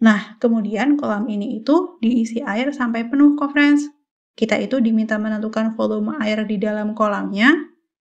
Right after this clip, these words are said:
Karena kolamnya itu tadi berbentuk balok dan diisi penuh dengan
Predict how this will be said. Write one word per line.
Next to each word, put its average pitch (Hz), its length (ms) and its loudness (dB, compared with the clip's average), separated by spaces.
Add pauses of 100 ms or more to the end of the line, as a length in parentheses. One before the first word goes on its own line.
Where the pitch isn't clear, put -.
(420)
Karena 247 560 0
kolamnya 208 400 -4
itu - 160 -2
tadi 214 240 -2
berbentuk 214 480 -2
balok 208 400 -2
dan 208 160 0
diisi 208 320 -4
penuh 214 240 0
dengan 208 320 -2